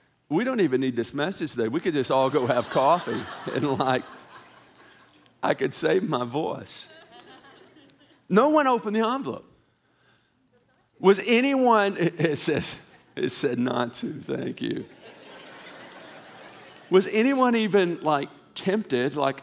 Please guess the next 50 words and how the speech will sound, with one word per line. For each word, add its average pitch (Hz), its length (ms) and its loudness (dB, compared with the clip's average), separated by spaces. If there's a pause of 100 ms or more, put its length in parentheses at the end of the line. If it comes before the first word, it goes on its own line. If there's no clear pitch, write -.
I 156 80 -6
wonder 165 500 -4
what 160 460 -8
that 110 320 -4
is. - 640 -8 (960)
Okay. 156 480 0 (760)
Yeah, 214 200 2
so 196 260 2
at 196 200 6
least 196 380 2
there 156 240 4
was, 143 340 2 (560)
there 170 220 4
was 165 200 2
the 160 100 2
thought. 190 220 2
You 220 60 2
know, 214 140 4
just 240 320 2
as - 100 2
this 226 220 -2
little 196 280 2 (120)
envelope 170 480 2
was 156 160 -2
tucked 175 260 -2
away 165 240 0
inside 151 420 0
your 147 120 -2
worship 147 480 -2
guide 139 260 0
and 131 100 -2
was 131 160 -2
something 160 340 -4
that 135 120 -2
you 139 120 -2
were 135 120 -2
not 127 220 -2
expecting 131 580 -6
this 117 240 -6
morning 120 240 -4
when 117 100 -4
you 117 100 -4
came 120 260 -6
to 117 100 -10
worship, 113 400 -8
so 143 240 -6
it 160 60 -4
is 160 180 -6
with 113 100 -10
temptation. 95 640 -12